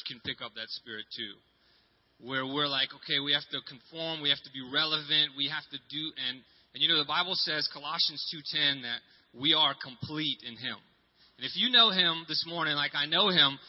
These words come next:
you know that no amount of success, no amount of money, no amount of relationship, no amount of anything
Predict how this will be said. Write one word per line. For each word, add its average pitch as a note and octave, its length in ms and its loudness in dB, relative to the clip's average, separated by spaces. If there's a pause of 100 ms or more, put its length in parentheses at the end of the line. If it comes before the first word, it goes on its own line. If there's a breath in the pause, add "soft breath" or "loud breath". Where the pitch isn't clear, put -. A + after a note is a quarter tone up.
(140 loud breath)
you E3 80 -6
know F#3+ 160 6
that D3 140 4
no D#3 160 0
amount F3+ 260 4
of D3 60 -2
success, - 640 2
no D#3 80 -2
amount D#3+ 240 -2
of A#2+ 100 -8
money, F3+ 480 4 (240 loud breath)
no D#3 60 -4
amount E3+ 240 4
of D#3+ 60 2
relationship, F3+ 800 4
no G3 120 -4
amount G#3 220 4
of E3 60 -4 (100)
anything G#3+ 580 6